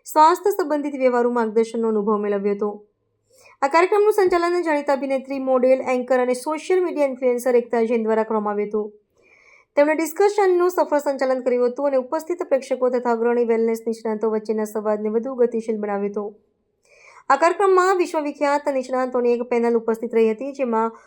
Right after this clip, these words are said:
ગ્લોબલ હોલિસ્ટિક એક્યુપંક્ચરિસ્ટ સંતોષ પાંડે, ભારતના અગ્રણી કાયરોપ્રેક્ટર ડોક્ટર રશની-, રજનીશકાંત, ગ્લોબલ હોલિસ્ટિક હેલ્થ ગુરુ ડોક્ટર મિકી મહેતા અને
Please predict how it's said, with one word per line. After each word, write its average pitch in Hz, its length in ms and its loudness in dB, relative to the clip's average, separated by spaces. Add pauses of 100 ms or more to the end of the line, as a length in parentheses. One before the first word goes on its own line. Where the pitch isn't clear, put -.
(200)
ગ્લોબલ 311 400 4
હોલિસ્ટિક 330 540 -2
એક્યુપંક્ચરિસ્ટ 254 1000 0
સંતોષ 233 360 -2 (100)
પાંડે, 226 240 4
ભારતના 226 360 -2
અગ્રણી 220 460 -2 (500)
કાયરોપ્રેક્ટર 311 800 2
ડોક્ટર 269 380 2
રશની-, 247 540 -4 (100)
રજનીશકાંત, 277 840 2
ગ્લોબલ 254 400 2
હોલિસ્ટિક 262 440 -6
હેલ્થ 233 320 0
ગુરુ 233 260 0
ડોક્ટર 220 280 0
મિકી 220 220 -4
મહેતા 247 300 -4
અને 220 260 -2